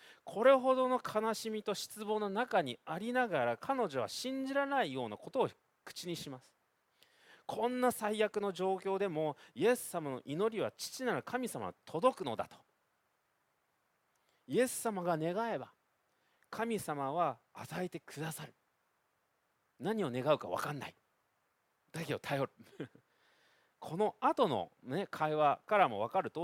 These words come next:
りなんですけれども、彼女はこの時、まあ、まさかイエス様がその場でラザを生き返らせてくださるとは全く思ってなかったんです。それでもイエス様が祈れば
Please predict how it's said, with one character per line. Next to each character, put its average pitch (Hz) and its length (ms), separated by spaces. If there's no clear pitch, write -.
り 117 80
な 92 120
ん 87 40
で 82 60
す - 80
け 101 80
れ 90 80
ど 95 80
も、 113 220
彼 311 260
女 160 140
は 113 80
こ 156 160
の 190 140
時、 147 340
ま 113 240
あ、 85 40
ま 120 220
さ 208 180
か 123 140
イ 123 100
エ 185 80
ス - 120
様 135 200
が 104 120
そ - 160
の 127 120
場 143 140
で 113 140
ラ 127 120
ザ 131 140
を 98 100
生 107 120
き - 120
返 151 200
ら 160 100
せ 208 140
て 139 120
く - 140
だ 123 100
さ 185 140
る 143 80
と - 100
は 90 40
全 175 120
く 139 100
思 120 200
っ - 40
て - 140
な 110 120
か 101 100
っ - 60
た 80 100
ん - 100
で 90 80
す。 - 160
そ - 260
れ 285 120
で 330 140
も 269 120
イ 208 100
エ 294 100
ス - 140
様 220 280
が 233 240
祈 254 320
れ 359 60
ば 233 260